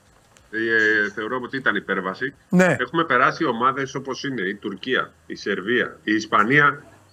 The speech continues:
Speaker 1: ε, πήρε την, ε, δέκατη θέση, έχασε από την Ιταλία χθες. Ε, γενικά ήταν ένα Ευρωμπάσκετ εκπλήξεων. Για μένα, ε,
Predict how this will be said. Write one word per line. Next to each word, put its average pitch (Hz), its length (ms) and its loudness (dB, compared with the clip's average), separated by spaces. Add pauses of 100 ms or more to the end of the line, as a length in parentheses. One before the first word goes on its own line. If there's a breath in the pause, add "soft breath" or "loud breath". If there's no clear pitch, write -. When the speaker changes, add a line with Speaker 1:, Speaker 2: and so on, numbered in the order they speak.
(140)
Speaker 1:
ε, 110 460 2
πήρε 139 240 4
την, 120 360 -2
ε, 107 380 2 (580)
δέκατη 151 380 2
θέση, 147 280 0
έχασε 127 260 -2
από 120 160 -8
την 110 120 -6 (320)
Ιταλία 113 380 4
χθες. - 300 -10
Ε, 80 340 -6 (580)
γενικά 110 480 2
ήταν 143 220 2
ένα 143 140 2
Ευρωμπάσκετ 117 580 0
εκπλήξεων. 123 800 -2 (200 loud breath)
Για 113 240 2
μένα, 147 480 4 (420)
ε, 107 80 -6